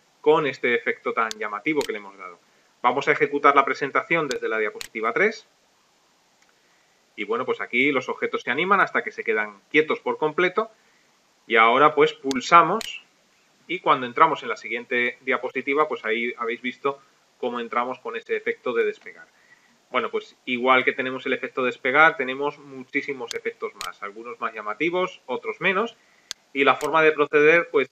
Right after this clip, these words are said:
sería la que hemos visto, ¿no? Es decir, seleccionar la diapositiva, vamos a hacerlo,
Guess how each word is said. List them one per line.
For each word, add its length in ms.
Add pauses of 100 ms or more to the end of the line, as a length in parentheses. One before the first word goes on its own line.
(160)
sería 320
la 140
que 100
hemos 380
visto, 340 (180)
¿no? 140
Es 120
decir, 260
seleccionar 500
la 80
diapositiva, 680
vamos 240
a 20
hacerlo, 380